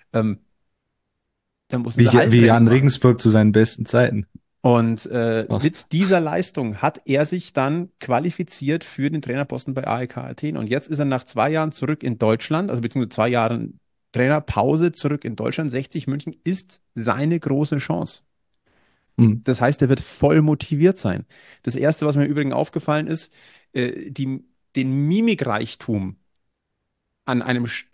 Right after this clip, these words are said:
Speaker 1: Spielfeldrand, den ein Maurizio Jacobacci hatte, den wir mit, mit, äh, mit Agirios Yannickis nicht haben. Ähm, der ist anders, der ist ruhiger.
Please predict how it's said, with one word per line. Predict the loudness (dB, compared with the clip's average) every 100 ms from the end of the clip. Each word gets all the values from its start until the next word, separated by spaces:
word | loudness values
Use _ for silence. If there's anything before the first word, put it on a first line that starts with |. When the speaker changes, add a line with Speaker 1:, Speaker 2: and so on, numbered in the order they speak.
| -16
Speaker 1:
Spielfeldrand, | -14 -2 0 2 0 2 -2 -2
den | -4
ein | -4
Maurizio | -4 -4 -4 -4 -4
Jacobacci | -2 -4 -4 -4
hatte, | -4
den | -4 -6
wir | -4
mit, | -4 -6
mit, | -6 -6 -8
äh, | -8 -6 -6 -6 -8 -10
mit | -10 -10
Agirios | -8 -4 0 0 -2 -2
Yannickis | -2 -2 -4 -4
nicht | 0 0 -2 -8
haben. | -8 -8 -10 -16 _ _ _ _ _ -4
Ähm, | -2 -2 -6 -4
der | 0 0 0
ist | -4 -6 -10 -16 -20 _ _ _
anders, | -2 0 -2 -6
der | -6 -4
ist | -4 -2
ruhiger. | 0 -2 -4